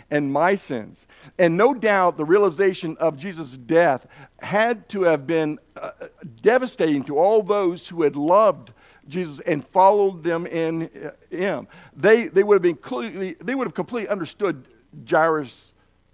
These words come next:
the synagogue ruler. They would have understood the widow Nain. They would have got what Mary and,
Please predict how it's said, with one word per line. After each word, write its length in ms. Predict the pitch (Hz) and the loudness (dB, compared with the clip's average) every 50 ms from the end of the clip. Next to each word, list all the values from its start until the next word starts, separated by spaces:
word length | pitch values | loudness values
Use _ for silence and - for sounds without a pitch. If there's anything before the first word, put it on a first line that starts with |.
| - 131 | -8 -2
the 120 | 151 143 | -2 -2
synagogue 480 | - - 202 180 165 151 156 147 139 131 | 0 0 -2 -2 0 2 2 2 2 2
ruler. 260 | 151 165 160 143 131 | 0 0 0 0 0
They 120 | 135 190 | 0 -2
would 160 | 214 233 220 | -2 0 -2
have 140 | 202 185 147 | -2 -2 -4
understood 720 | - - 180 185 180 156 143 - - - _ 185 175 156 143 | -4 -2 -2 -2 -2 -4 -6 -8 -10 -8 _ -4 -4 -4 -6
the 80 | 151 | -6
widow 240 | 143 165 165 156 156 | -6 -4 -4 -4 -4
Nain. 300 | 147 143 156 151 143 135 | -4 -4 -4 -4 -4 -2
They 120 | 143 170 | -2 -2
would 160 | 196 202 196 180 | 0 0 0 0
have 140 | 160 143 | 0 0
got 260 | 131 180 185 175 - - | 0 2 2 2 0 0
what 180 | 143 143 123 | -2 -2 -2
Mary 420 | 135 151 165 165 170 165 160 156 143 | -2 -6 -4 -2 -2 -2 -2 -4 -4
and, 120 | 135 127 | -4 -6